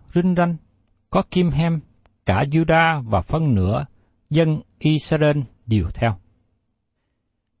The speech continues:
Thưa các bạn, cụ Basilai nói rằng cụ không thể nghe nhạc hay là thưởng thức được các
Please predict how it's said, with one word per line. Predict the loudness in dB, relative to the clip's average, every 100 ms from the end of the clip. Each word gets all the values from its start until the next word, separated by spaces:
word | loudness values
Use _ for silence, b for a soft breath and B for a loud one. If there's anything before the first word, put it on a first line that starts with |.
| -4
Thưa | -2
các | -2 -6 -2
bạn, | 0 0 -4 _ _ _ _ _ _
cụ | 0 0 2
Basilai | 0 0 -2 -4 0 2 2 2
nói | 2 0
rằng | 0 -2 -4 _ -2
cụ | 0 0
không | 0 -2
thể | 0 -2 0
nghe | 0 2 2
nhạc | 0 -2 -8 -18
hay | -6 -2
là | -2 -2
thưởng | -4 -2
thức | -4 -6 -2
được | -2 -2
các | -10